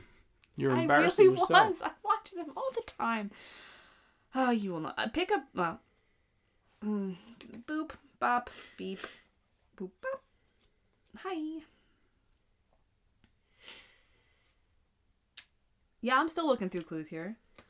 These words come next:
Speaker 2: I'm not prepared. Okay. It's a numbers game, so answer the question. Is just a number. It's the number of seconds of a song that a Hit Clips cartridge would play.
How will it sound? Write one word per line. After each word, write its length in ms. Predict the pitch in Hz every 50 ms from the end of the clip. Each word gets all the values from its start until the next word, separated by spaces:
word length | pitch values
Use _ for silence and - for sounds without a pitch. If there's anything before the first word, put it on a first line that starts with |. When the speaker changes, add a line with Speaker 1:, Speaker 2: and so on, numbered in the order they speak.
| _ _ - -
Speaker 2:
I'm 140 | - 240
not 140 | 254 254 226
prepared. 540 | - - - 180 156 156 156 160 170 185 196 - _ _ _ _ _ _ _ _ _ _ _ _ _ _ _ _ _ _ _ _ _ _ _ _ _ _ _ _ _ - -
Okay. 400 | 262 269 285 226 185 180 180 - _ _ _ _ _ _ _ _ _ _ _ _ _ _ _ _ _ _ -
It's 140 | - - 226
a 20 |
numbers 240 | 233 269 277 277 262 220
game, 340 | 214 208 202 196 202 196 - _ _ _
so 240 | - - - 165 160
answer 340 | 165 175 185 190 - 226 226
the 100 | 220 240
question. 840 | 240 - - 320 320 320 - - - - 247 247 247 240 240 240 226 - _ _ _ _ _ _ _ _ _ _ _ _ _ _ _ _ _ _ _ _ _ _ _ _ _ -
Is 240 | - 180 180 170 165
just 320 | - - 175 180 - -
a 60 | 247
number. 720 | 240 269 294 302 302 294 254 240 233 233 226 226 233 226 - _ _ _ _ _ _ _ _ _ _ _ _ _ _ _ _ _ _ _ -
It's 140 | 233 233 -
the 100 | 269 254
number 240 | 254 262 269 311
of 80 | 320 311
seconds 460 | - - 208 196 202 196 185 185 - - _ _ -
of 180 | - 214 196
a 60 | 190 185
song 500 | - - 247 226 190 170 170 180 - 208
that 180 | 190 196 185 180
a 60 | 180
Hit 300 | - - - 277 - -
Clips 340 | - - 220 214 - - -
cartridge 500 | - - - 214 214 214 - 175 165 165
would 160 | 165 160 151
play. 240 | - - 165 165